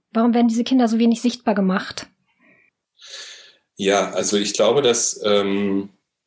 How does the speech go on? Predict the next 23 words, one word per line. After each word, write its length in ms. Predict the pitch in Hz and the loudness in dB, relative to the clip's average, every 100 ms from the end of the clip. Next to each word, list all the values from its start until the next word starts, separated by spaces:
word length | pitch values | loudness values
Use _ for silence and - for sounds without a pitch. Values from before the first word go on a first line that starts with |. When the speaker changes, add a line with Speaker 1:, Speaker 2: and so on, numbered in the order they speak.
| _ _ - | _ _ -12
Speaker 2:
das 140 | - 98 | -4 -2
ist 60 | 110 | 0
ein 80 | |
anderer 320 | 92 110 135 110 | 0 2 2 0
Punkt, 260 | 117 107 | -2 0
der 100 | 104 | 0
mich 200 | 92 92 | 0 -2
auch 320 | - - - _ - - - | -2 -4 -6 _ -20 -20 -6
ge-, 360 | - 95 85 - | 0 0 0 -4
ge-, 340 | 87 85 80 | -6 -4 -4
geärgert 640 | 107 - 80 110 135 117 | -4 -4 -2 0 0 0
hat, 280 | 123 123 - | -2 -2 -2
äh, 380 | - 101 98 95 | -2 0 0 -2
der 160 | - 92 | -2 0
mir 100 | 95 | 0
irgendwie 180 | 95 92 | 0 0
so 100 | 98 | -2
über 100 | 92 | 0
die 100 | 92 | 2
Jahre 280 | 95 113 | 2 2
aufgefallen 560 | 90 - 120 - 117 110 | 0 -2 -4 -2 0 0
ist, 200 | 110 - | -2 -2
dass, 260 | 90 - | -2 -4